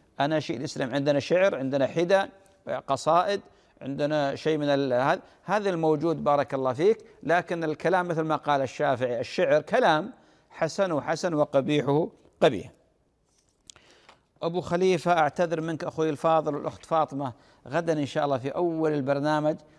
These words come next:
أجيب على سؤالك وسؤال الأخت، آه، فاطمة أيضًا من، آه، من ليبيا، لأن وقت البرنامج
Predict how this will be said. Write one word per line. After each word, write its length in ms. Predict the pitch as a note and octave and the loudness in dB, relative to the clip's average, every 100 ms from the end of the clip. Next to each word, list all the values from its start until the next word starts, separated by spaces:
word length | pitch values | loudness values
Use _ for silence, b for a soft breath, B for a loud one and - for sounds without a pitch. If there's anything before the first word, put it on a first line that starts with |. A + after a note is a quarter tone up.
| b | b
أجيب 300 | - E3+ F3 | -8 -2 0
على 200 | C3 C3+ | 2 0
سؤالك 480 | B2+ D#3+ D3+ C3+ C3 | -2 0 0 0 -2
وسؤال 320 | B2 D3 C3+ | -6 -4 -2
الأخت، 300 | C3 - - | -2 -6 -8
آه، 220 | - A#2 G#2+ | -2 0 0
فاطمة 460 | C#3+ D3 C3+ B2+ | 0 0 -2 -4
أيضًا 240 | D3 C3+ B2+ | -4 -2 -4
من، 300 | C3 B2+ B2 | -4 -4 0
آه، 220 | A#2+ A#2 - b b | 0 -2 -8 b b
من 240 | - B2+ C3+ | -2 0 4
ليبيا، 460 | F#3+ G3 G#3+ - - - | 2 4 0 0 -6 -6
لأن 220 | D#3+ E3 | -4 0
وقت 240 | F#3+ - | -2 -2
البرنامج 600 | D3+ D#3 D3+ D3+ D3 D3 | -2 0 0 0 0 -2